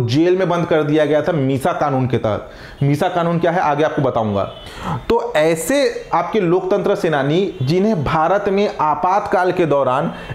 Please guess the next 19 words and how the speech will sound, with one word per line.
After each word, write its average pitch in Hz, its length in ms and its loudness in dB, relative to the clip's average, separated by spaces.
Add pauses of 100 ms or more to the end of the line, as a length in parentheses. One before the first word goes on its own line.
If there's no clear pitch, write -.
(120)
एक 226 280 2
माह 202 280 0
से 208 200 0
कम 208 280 0
अवधि 185 440 0
के 190 140 0
लिए 202 140 2
निरुद्ध 175 460 0
रखा 175 280 0
गया 147 200 2
था, 123 100 0
यानी 147 220 2
कि 180 100 2
जेल 185 260 2
में 202 120 2
बंद 175 160 2
रखा 165 220 0
गया 147 200 2
था, 156 340 0